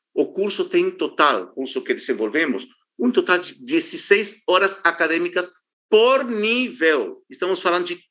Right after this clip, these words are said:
três níveis. Ou seja, são um total de quarenta e oito horas acadêmicas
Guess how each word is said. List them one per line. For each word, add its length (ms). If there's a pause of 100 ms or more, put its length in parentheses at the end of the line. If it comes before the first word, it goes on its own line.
(100)
três 340
níveis. 640 (280)
Ou 100
seja, 560 (200)
são 220
um 60
total 440
de 100
quarenta 920
e 100 (140)
oito 680
horas 600
acadêmicas 960